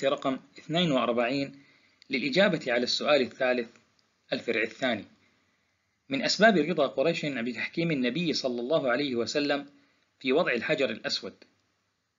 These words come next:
كرمه أم أمانته أم تواضعه أم شجاعته؟ هيا فكروا معي في الإجابة. أحسنت،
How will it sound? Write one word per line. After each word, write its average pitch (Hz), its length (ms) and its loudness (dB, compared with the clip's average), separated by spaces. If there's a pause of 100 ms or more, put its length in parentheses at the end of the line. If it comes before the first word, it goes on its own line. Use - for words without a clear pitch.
(160)
كرمه 135 420 2 (880)
أم 151 140 -2
أمانته 135 580 -2 (840)
أم 170 140 0
تواضعه 139 580 2 (280)
أم 202 100 2
شجاعته؟ 117 540 0 (600)
هيا 180 260 2
فكروا 135 480 -4
معي 123 220 -2
في 110 120 -10
الإجابة. 120 440 -4 (1400)
أحسنت، 175 600 0